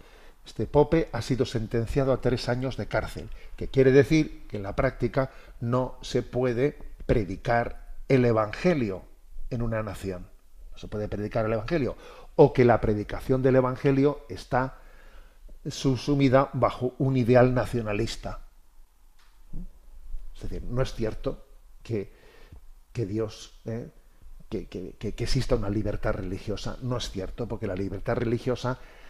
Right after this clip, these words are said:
está, eh, subsumida, pues, por, por un, por un nacionalismo,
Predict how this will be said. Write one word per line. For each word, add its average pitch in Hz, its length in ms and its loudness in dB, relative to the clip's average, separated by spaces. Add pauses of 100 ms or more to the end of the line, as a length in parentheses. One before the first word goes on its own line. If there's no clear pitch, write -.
(120)
está, - 640 -4
eh, 127 180 -2 (180)
subsumida, 151 800 2 (600)
pues, - 200 -6
por, 107 320 -4
por 110 160 0
un, 127 520 2
por - 140 0
un 131 140 2
nacionalismo, 110 920 -2